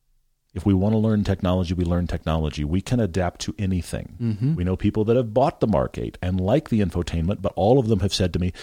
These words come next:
Speaker 1: "Yeah, once I got used to it."
Speaker 2: Right.
Speaker 1: Or, "This is
Speaker 2: Right.
Speaker 1: the time it took me to get there." So, of course, as you live with, as we've had it more in more cars, we, we get it more. But the problem it is, it is fundamentally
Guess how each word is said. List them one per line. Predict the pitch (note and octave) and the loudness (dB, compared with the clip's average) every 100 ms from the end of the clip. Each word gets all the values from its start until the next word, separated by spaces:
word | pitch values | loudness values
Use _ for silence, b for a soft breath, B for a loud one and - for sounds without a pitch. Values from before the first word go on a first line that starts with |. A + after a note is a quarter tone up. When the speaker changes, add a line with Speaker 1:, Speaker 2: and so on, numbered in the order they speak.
| B B | B B
Speaker 1:
"Yeah, | A3 A3+ F3+ - b b | 2 4 2 -2 b b
once | E3+ F#3 | 2 4
I | F3+ | 6
got | D3+ | 6
used | C#3+ G#3+ - | 6 4 6
to | D3+ | 4
it." | F3+ - _ _ | 4 0 _ _
Speaker 2:
Right. | C#3 A#2 G#2+ G#2 | 0 2 2 4
Speaker 1:
Or, | D3 C3+ - - | 4 2 0 0
"This | D#3 | 4
is | A#2+ | 4
Speaker 2:
Right. | - | 4
Speaker 1:
the | F3+ | 2
time | - E3+ | 2 0
it | D#3 | 0
took | - E3 - | 2 2 4
me | |
to | C#3 | 2
get | G#2+ E3+ - | 4 2 4
there." | D#3 C#3 E3+ - _ _ _ _ _ _ _ _ _ | 2 4 0 -6 _ _ _ _ _ _ _ _ _
So, | - D#3 - - _ | 0 0 0 -16 _
of | A#2+ - | -2 0
course, | - D#3+ F2+ - - - - | 0 0 0 0 -4 -8 0
as | B2 | 2
you | B2 | 4
live | C3 | 4
with, | C#3+ - | 2 2
as | C3+ A#2+ | 2 4
we've | F#3 G#3 | 4 4
had | D#3 C3+ | 4 4
it | G2+ | 4
more | G#2 G2 C2 | 4 2 0
in | F2 | 2
more | F2+ F#2+ F2 | 4 4 2
cars, | - E2+ C2+ - | 2 0 2 0
we, | G2+ | 0
we | A#2 G2 | 2 0
get | F2+ A#2 B2+ | 4 4 4
it | - | 2
more. | F2 G2+ C3+ - - _ _ _ _ _ _ | 2 2 2 -2 -8 _ _ _ _ _ _
But | A2+ | -4
the | - | 0
problem | - D3 B2 | 2 4 6
it | G2 | 6
is, | F#2 - | 4 2
it | G#2 | 2
is | F#2+ | 2
fundamentally | F2+ - - C#3 D3+ A#2+ B2 C#3 G2 F2 D#2+ D#2+ | -2 -4 2 4 4 4 4 4 2 2 0 -2